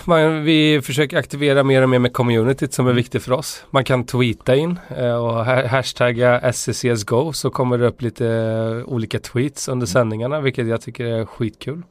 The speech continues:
Speaker 2: Mm.
Speaker 1: Eh, vi bygger ju det här för att liksom bygga en community, att man ska få kunna ha lokala fans, folk ska hålla på,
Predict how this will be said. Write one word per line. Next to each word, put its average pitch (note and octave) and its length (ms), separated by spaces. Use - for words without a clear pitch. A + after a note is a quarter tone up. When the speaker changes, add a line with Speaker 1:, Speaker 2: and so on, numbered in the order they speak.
Speaker 2:
Mm. B2 280
Speaker 1:
Eh, A#2+ 80
vi B2+ 220
bygger A#2+ 320
ju C#3 100
det A#2+ 60
här B2 120
för - 140
att - 120
liksom A2 240
bygga A2+ 260
en C3+ 100
community, B2+ 640
att B2 220
man A#2 120
ska G#2+ 160
få A#2 240
kunna A#2 220
ha A#2 200
lokala A#2+ 420
fans, A#2+ 580
folk A2+ 260
ska - 220
hålla A2 260
på, A2 260